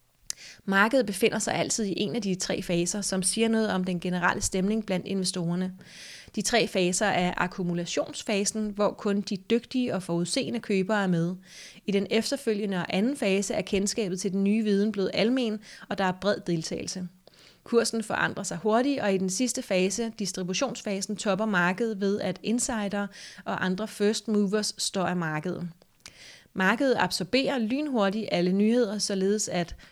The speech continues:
prisen med det samme tilpasser sig de nye informationer. Det her, det er hele grundprincippet i teknisk analyse, at al information er indeholdt i kursen. Forskellige aktieindeks,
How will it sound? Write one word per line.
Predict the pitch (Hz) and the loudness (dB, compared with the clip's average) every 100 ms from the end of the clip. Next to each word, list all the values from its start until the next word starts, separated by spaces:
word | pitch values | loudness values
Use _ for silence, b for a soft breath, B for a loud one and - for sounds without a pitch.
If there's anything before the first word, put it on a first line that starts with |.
| B | B
prisen | - 220 202 226 214 | -2 -2 0 -2 -2
med | 190 | -2
det | 180 | -2
samme | 180 170 190 | -2 0 0
tilpasser | 220 277 294 262 202 | 0 0 0 0 -2
sig | 202 185 | -4 -4
de | 196 | -2
nye | 190 196 | 0 0
informationer. | 214 190 185 180 170 175 190 185 B B B - | -2 -2 -2 -4 -4 -6 -8 -12 B B B -2
Det | 240 | 2
her, | 220 | 2
det | 247 | 2
er | |
hele | 240 247 | 0 0
grundprincippet | - 196 208 - 220 208 180 190 | -2 -2 0 -2 -2 0 0 -2
i | |
teknisk | 190 196 185 196 | -2 -2 -2 -4
analyse, | 190 175 170 175 185 - B B | -4 -2 0 0 -2 -6 B B
at | 190 - | -10 0
al | 202 - | 0 2
information | 202 196 185 180 226 | 0 -2 -4 -2 -4
er | 226 | -4
indeholdt | - 185 214 196 | -2 0 0 -2
i | |
kursen. | 185 - 180 - 180 - _ _ _ _ _ _ _ _ - B B | -4 -8 -8 -8 -10 -14 _ _ _ _ _ _ _ _ -20 B B
Forskellige | - - 269 269 | -6 2 4 6
aktieindeks, | - 185 - 214 202 185 - | 6 6 2 0 0 0 -2